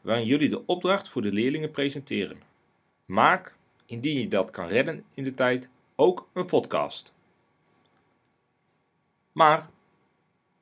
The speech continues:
hoe werkt prezi nou eigenlijk? Als je gaat naar de website prezi punt com en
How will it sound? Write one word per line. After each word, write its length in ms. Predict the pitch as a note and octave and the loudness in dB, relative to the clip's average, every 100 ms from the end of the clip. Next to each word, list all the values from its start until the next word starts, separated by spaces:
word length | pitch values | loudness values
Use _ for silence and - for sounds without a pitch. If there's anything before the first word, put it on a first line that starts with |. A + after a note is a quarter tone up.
| _ _ _ _ _ _ | _ _ _ _ _ _
hoe 100 | F#3 | 6
werkt 220 | A3+ G#3+ | 6 6
prezi 320 | G#3 A2+ F#2 G2+ | 4 2 2 -2
nou 200 | F2+ F2+ | -2 -2
eigenlijk? 420 | E2+ F2+ - - _ _ _ _ _ _ _ _ _ _ _ _ _ _ _ _ _ _ _ _ _ _ _ _ _ _ _ _ _ _ _ _ _ _ _ _ _ _ | -2 -8 -18 -20 _ _ _ _ _ _ _ _ _ _ _ _ _ _ _ _ _ _ _ _ _ _ _ _ _ _ _ _ _ _ _ _ _ _ _ _ _ _
Als 180 | F#3 F#3+ | 2 2
je 100 | F3 | 2
gaat 260 | G3 G3+ - | 4 4 2
naar 140 | D3 | 0
de 80 | A2 | 2
website 540 | D#3+ D#3+ C#3+ B2 - - - | 2 4 4 4 0 -18 0
prezi 360 | F3+ G3+ D3 C#3 | 4 4 2 -4
punt 200 | G#2+ G#2+ | -4 2
com 360 | C3 F#3 G#3+ _ _ _ _ _ _ _ _ _ _ _ _ _ _ _ _ - | 2 2 -4 _ _ _ _ _ _ _ _ _ _ _ _ _ _ _ _ 2
en 300 | D#3+ D3+ | 4 2